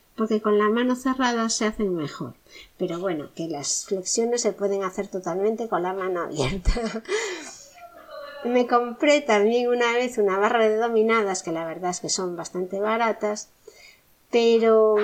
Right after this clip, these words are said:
y me encanta usarla. Pero tengo un problema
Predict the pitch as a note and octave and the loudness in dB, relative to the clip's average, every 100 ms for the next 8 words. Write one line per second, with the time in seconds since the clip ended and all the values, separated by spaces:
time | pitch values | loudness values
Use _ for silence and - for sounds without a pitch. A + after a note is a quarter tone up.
0 | - A#3 A3 G3 F#3 F#3 E3 D#3+ D3 D3 | 0 2 4 4 0 -2 -4 -4 -4 -6
1 | C#3+ E3 _ _ - _ _ _ _ A#3 | -10 -14 _ _ -20 _ _ _ _ 2
2 | A3 A3 B3 C4 C4 B3+ C4 C4+ C#4 B3 | 4 4 2 0 -2 -2 -2 0 0 0
3 | A#3+ A#3 | -4 -6